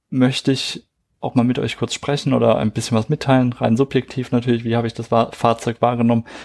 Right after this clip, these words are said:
wie hat sich's präsentiert. Es gibt auch ein paar Fakten, die an sich schon bekannt sind,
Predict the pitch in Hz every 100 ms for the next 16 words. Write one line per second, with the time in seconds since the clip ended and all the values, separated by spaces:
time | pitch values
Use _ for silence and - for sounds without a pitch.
0 | - 117 117 120 113 - 113 117 - 123
1 | 113 - - 120 117 117 - 127 - 127
2 | 120 - - - - _ _ 120 123 120
3 | 123 - 127 117 - 120 120 123 123 120